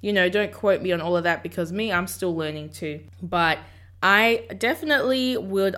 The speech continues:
identify as being a person with the gift of discernment and prophetic kind of giftings.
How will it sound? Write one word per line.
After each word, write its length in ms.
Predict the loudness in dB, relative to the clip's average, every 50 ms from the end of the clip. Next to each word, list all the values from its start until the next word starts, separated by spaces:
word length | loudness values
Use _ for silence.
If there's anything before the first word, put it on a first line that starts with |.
| 0 2
identify 760 | 2 2 0 0 0 0 0 -2 -6 -6 -4 -2 -2 -2
as 160 | -2 -4 -6 -10
being 380 | -8 -8 -6 -6 -4 -6 -6
a 60 | -8
person 540 | -8 -4 -4 -4 -4 -2 -4 -8 -8 -8 -6
with 300 | -6 -8 -8 -8 -12 -10
the 120 | -8 -10 -8
gift 340 | -8 -10 -12 -12 -10 -12
of 120 | -12 -10 -10
discernment 680 | -10 -10 -8 -6 -4 -4 -2 -2 -2 -2 -2 -4 -6 -10 -18 -20 -20 -20 -20 -6 -2
and 200 | -2 -2 -2 -2
prophetic 720 | -4 -6 -6 -6 -2 0 0 0 0 -2 -4 -8 -14 -20 -20 -20 -20
kind 300 | -10 -6 -6 -4 -4 -2
of 240 | -4 -4 -4 -6 -10 -14 -12
giftings. 680 | -8 -8 -8 -8 -10 -12 -12 -12 -10 -12 -14 -14 -16